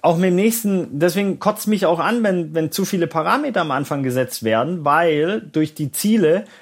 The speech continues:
beschäftigst du dich so viel damit am Anfang, dass du gar nicht anfängst.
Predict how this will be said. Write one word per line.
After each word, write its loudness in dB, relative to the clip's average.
beschäftigst -2
du 2
dich -2
so 2
viel 0
damit 2
am 0
Anfang, 0
dass 2
du 0
gar 2
nicht 0
anfängst. -2